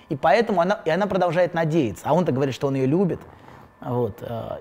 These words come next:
и вот в этом возникает, когда она понимает, что он ей просто пользуется, что она просто была инструментом,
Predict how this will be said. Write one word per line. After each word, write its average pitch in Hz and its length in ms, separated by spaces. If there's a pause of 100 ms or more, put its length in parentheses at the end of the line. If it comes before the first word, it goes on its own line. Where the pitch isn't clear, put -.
(100)
и 160 180
вот 165 200
в - 20
этом 196 200
возникает, 151 420
когда 175 240
она 208 120
понимает, 190 600
что - 160
он 170 80
ей 165 100
просто 165 260
пользуется, 147 680 (500)
что - 160
она 156 140
просто 190 380
была 143 280
инструментом, 156 720